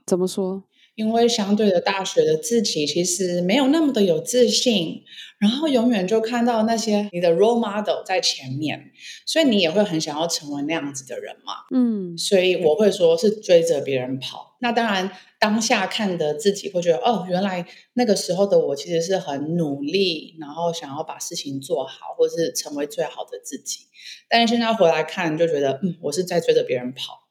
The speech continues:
Speaker 2: 就是这个世界觉得该有的样子，要去好的公司工作，你要有什么留学，你才是可以被别人拿出来赞赏的方式吧。
Speaker 1: 那当时主修企业管理，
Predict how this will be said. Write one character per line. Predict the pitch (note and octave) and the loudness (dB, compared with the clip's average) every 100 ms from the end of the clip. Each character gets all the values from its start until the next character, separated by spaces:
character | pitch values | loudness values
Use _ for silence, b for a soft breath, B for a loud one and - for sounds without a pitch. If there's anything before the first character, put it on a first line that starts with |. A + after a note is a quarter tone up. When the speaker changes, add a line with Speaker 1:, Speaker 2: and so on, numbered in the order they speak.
| _ | _
Speaker 2:
就 | - A3+ | 0 2
是 | A#3+ | 2
这 | C4+ | 2
个 | A3+ | 2
世 | G#3+ B3 | 0 0
界 | G#3+ A3 | 2 2
觉 | F3+ | 2
得 | F3 E3+ - | 2 0 -4
该 | F#3+ | -4
有 | G#3 E3 - | 0 0 -2
的 | C#3+ C#3 | -4 -4
样 | E3+ D3 | -4 -6
子， | - D3 | -12 -2
要 | E3 | -2
去 | E3+ F3 D3 B B B - | 0 0 -2 B B B -6
好 | D3+ C3 | -4 -2
的 | D3 | 0
公 | D#3+ D#3+ | 0 0
司 | E3 - D#3 D#3 | -4 -2 2 2
工 | D#3 D3 D3+ | 0 -4 -4
作， | - D#3+ C#3+ C3+ B2+ | 2 2 2 -4 -6
你 | |
要 | C#3 D#3 | -6 -6
有 | D#3 C3 A#2+ B2 | -6 -4 -6 -8
什 | - | -12
么 | C3 | -8
留 | C#3 D3+ D#3+ | -2 0 2
学， | F#3+ F#3 E3 D#3+ | 2 0 0 0
你 | C#3+ | -4
才 | C3+ C#3 D3 | -6 -6 -4
是 | - F3+ D#3+ B B B D#3+ | -2 0 0 B B B -2
可 | D#3+ | 0
以 | D3+ | 0
被 | F3+ F3 | 0 0
别 | D#3+ D#3 | 2 0
人 | D3 | 0
拿 | D3 D3+ | -4 -4
出 | - F3+ | 0 0
来 | D3+ | 0
赞 | D3+ G#3+ F3 | 0 0 2
赏 | D#3 - - C3+ | 0 -2 -4 -6
的 | C3+ | -8
方 | C3+ C3 | -8 -6
式 | C3 - - | -6 -6 -10
吧。 | - - _ _ - | -16 -20 _ _ 0
Speaker 1:
那 | F#4 | 0
当 | F4 F#4 | 2 2
时 | - A3 | 2 0
主 | G#3+ G3+ F3 | 0 -4 0
修 | A#3+ A#3+ A#3+ A#3 - | 2 2 2 -2 -8
企 | - C#4+ A#3+ | -4 0 2
业 | A#3+ | 2
管 | - E3+ E3+ F#3+ | 0 -4 -2 0
理， | F#3+ - - G3 | -2 -4 -10 -14